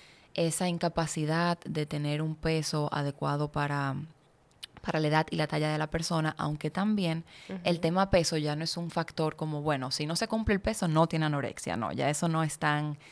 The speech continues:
Speaker 1: estricto como se, se consideraba anteriormente.
Speaker 2: Ok.
Speaker 1: Y bueno, en bulimia está también el tema del miedo a ganar peso,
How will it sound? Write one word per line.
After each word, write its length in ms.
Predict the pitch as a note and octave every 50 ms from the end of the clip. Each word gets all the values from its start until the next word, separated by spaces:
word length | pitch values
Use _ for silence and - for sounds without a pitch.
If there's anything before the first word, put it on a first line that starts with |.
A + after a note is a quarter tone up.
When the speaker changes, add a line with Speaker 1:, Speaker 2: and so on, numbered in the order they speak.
| - - _ _ -
Speaker 1:
estricto 640 | D#3 D#3+ - - - - E3 D#3+ D#3 - - D#3+ -
como 240 | D#3+ D#3 D3+ D3
se, 340 | C#3+ - D3+ C#3+ C3+ C3 C#3
se 120 | - - -
consideraba 480 | D3 C#3+ C3+ - C#3+ C3+ B2+ C3 C3+
anteriormente. 720 | C3+ C#3+ - D3 C3 B2+ C3 C3 C3 - F#3+ F#3+ - - D#3
Speaker 2:
Ok. 60 | D3+ D3 - - E3+ F3+ - - - - - - - - - - - - - -
Speaker 1:
Y 100 | - G#3+
bueno, 400 | F#3+ E3 D#3+ D3+ D3 D3 D3+ D3+
en 580 | D3+ D3+ D3+ D3 D3 D3 D3 D3 D3 D3 D3 - - -
bulimia 680 | D#3+ D3+ E3+ F#3+ A#3+ D4 C#4+ A3 F#3+ G3+ G#3+ G#3+ - -
está 340 | - C#3+ - - D3 C#3+ C#3
también 340 | - D#3+ E3 E3 D#3+ D#3+ D#3+
el 120 | D#3 D3+
tema 220 | - D3+ D3 D3
del 80 | D3 C#3+
miedo 300 | C#3+ C#3+ C#3+ C#3+ C#3+ C#3+
a 20 |
ganar 300 | C#3 C3+ A#2+ - - -
peso, 920 | - - - A#3+ B3 B3 B3 A#3+ A#3 A3 - - G#3+ G#3 G3+ G3+ G3+ G3+